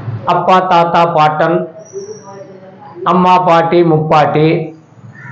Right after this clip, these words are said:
அம்மாவோட அப்பா, அம்மா, அம்மாவோட தாத்தா, பாட்டி, அம்மாவோட முப்பாட்டன், முப்பாட்டி, இந்த வகைக்கெல்லாம் எள்ளந்தண்ணி விட்டு தர்ப்பணம் பண்றதும்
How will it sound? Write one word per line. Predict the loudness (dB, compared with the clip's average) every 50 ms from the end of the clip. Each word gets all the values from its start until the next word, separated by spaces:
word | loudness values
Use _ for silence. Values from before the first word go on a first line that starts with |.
| -20 -20 -20 -20 -20 -18 -16 -16 -16 -16 -18 -16 -16 -14 -14 -10 -6 -2
அம்மாவோட | 0 0 2 4 4 4 4 4 4 4 4 4 2 2 0 0
அப்பா, | -2 -2 -2 -2 -2 0 2 2 2 2 0
அம்மா, | 0 0 0 2 2 2 2 2 2 0 0 0
அம்மாவோட | 2 2 2 4 4 4 4 2 2 0 0
தாத்தா, | 0 0 0 0 2 0 0 0
பாட்டி, | 0 0 0 0 2 2 2 2 2
அம்மாவோட | 2 2 0 0 2 2 2 2 2 2 2 0 0 -2 -4 -8 -12 -18 -20 _ _ _ _ _ -2
முப்பாட்டன், | 0 0 2 2 2 2 2 2 0 2 0
முப்பாட்டி, | 0 0 0 0 0 0 2 0 -2 -2 -2 -4 -4 -2
இந்த | 0 2 2 4 4 4 4 4 4 4 2 0 -4 -4 -2
வகைக்கெல்லாம் | 0 2 2 2 2 2 0 0 2 2 4 4 4 2 2 0 -2 -6 -8 -12 -16 -20 -20 -20 -20 -20 -20 -20 _ _ _ _ _
எள்ளந்தண்ணி | 0 2 4 4 4 4 2 2 2 2
விட்டு | 2 2 0 0
தர்ப்பணம் | 0 0 0 0 0 0 0 0 0
பண்றதும் | 0 0 0 0 2 2 0 0 0 -2 -6